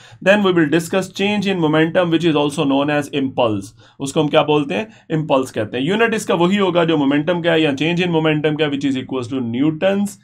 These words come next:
second। तो ये थोड़ा सा एक इंट्रोडक्शन था इम्पल्स के बारे में, याद रखिएगा, ठीक है। एक तो मैंने ये फॉर्मूला शेयर कर दिया इम्पल्स का,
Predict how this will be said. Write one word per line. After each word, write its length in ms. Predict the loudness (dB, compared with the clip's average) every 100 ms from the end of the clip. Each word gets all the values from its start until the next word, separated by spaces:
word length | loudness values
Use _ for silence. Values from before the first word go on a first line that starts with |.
| -20 _ -10
second। 460 | -6 -6 -6 -12 -12
तो 80 | -8
ये 120 | -6 -2
थोड़ा 200 | 0 2
सा 120 | 2
एक 80 | 0
इंट्रोडक्शन 560 | 0 0 0 -2 -4 -6
था 140 | -4 -4
इम्पल्स 360 | -2 0 0
के 100 | -2
बारे 220 | -2 0 0
में, 120 | 0
याद 240 | 0 -2
रखिएगा, 440 | -4 -6 -6 -6 -10 -16 -20 -4
ठीक 160 | -2
है। 80 | 0
एक 200 | -2 -2
तो 60 | -2
मैंने 160 | 2
ये 140 | 2 4
फॉर्मूला 360 | 4 2 2 0
शेयर 220 | 0 0
कर 180 | 0 -2
दिया 200 | -2 -2
इम्पल्स 400 | -2 0 -2 -2
का, 220 | -4 -4